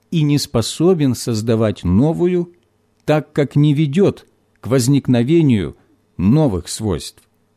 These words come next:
Практически не способны создавать принципиально новую, полезную информацию, ни рекомбинация генов, ни мутации. Рекомбинация генов —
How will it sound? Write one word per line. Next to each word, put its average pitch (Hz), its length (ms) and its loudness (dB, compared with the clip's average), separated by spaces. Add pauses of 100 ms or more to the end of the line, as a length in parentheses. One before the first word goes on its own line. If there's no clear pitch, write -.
(1700)
Практически 185 800 -4
не 156 240 0
способны 175 840 -2
создавать 127 680 -2
принципиально 143 840 0
новую, 123 640 2 (320)
полезную 143 640 0 (100)
информацию, 120 840 -2 (520)
ни 165 220 2
рекомбинация 123 880 0
генов, 147 560 -2 (460)
ни 110 180 2
мутации. 107 720 -4 (720)
Рекомбинация 165 840 0
генов — 139 540 -2